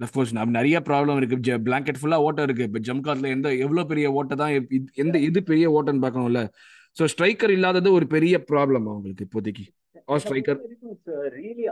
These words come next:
Speaker 2: unlucky situation at Chelsea. I'm, I'm saying it's lucky. Unlucky,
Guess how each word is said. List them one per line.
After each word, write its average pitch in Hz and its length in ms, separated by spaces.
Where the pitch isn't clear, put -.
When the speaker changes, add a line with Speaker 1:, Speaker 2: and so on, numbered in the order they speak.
Speaker 2:
unlucky 226 680
situation 165 600
at 131 220
Chelsea. 123 380
I'm, 113 300
I'm 120 240
saying 196 240
it's 175 200
lucky. 123 320
Unlucky, 202 440